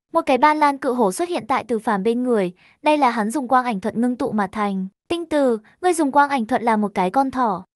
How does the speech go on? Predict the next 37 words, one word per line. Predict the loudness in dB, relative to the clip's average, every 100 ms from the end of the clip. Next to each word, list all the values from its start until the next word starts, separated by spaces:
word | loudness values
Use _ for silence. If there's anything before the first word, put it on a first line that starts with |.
| -4
Từ | 0
Phàm | 2 2 4
nói, | 2 2 -2 _ _
hắn | -2 2
muốn | 2
nhìn | 0 0
một | 0 2
chút | 0
tên | 0 2
đồ | 4
đệ | 2 0
này | 0 0
tại | -2
cái | -2 -2
này | 0 0
một | 0
đạo | 0 -2
thiên | -2 -4
phú | -2 0
mạnh | -2 0
bao | 0 0
nhiêu. | 0 -2 -2 -6 _ -4
Lý | -2
Tinh | 0 -2
Tử | 0 0
trong | 0 0
nháy | 0
mắt | 2 2
liền | 2 0
minh | 0 0
bạch | 0
sư | -2 -4
phụ | -4 -2
là | -2
có | 0 -2
ý | -2 -4
gì, | -4 -4